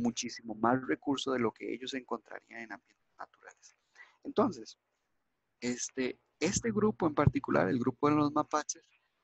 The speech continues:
tiene, se le ha facilitado a, a causa, digamos, de las acciones del ser humano,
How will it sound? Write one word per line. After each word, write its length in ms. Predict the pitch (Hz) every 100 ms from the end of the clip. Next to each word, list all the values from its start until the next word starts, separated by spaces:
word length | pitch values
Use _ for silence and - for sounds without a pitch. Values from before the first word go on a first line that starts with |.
| _ _ _
tiene, 440 | - 147 165 - _ _ _ _
se 240 | - - 127
le 120 | 123
ha 240 | 123 143
facilitado 960 | 165 180 - 143 - 107 135 143 151 - _ _ - _
a, 160 | - - _ _
a 120 | - 107
causa, 480 | - 131 151 - 113
digamos, 320 | 113 117 113
de 100 | 110
las 200 | 107 -
acciones 400 | - 120 127 117
del 80 | 110
ser 220 | - 117
humano, 420 | 139 147 117 113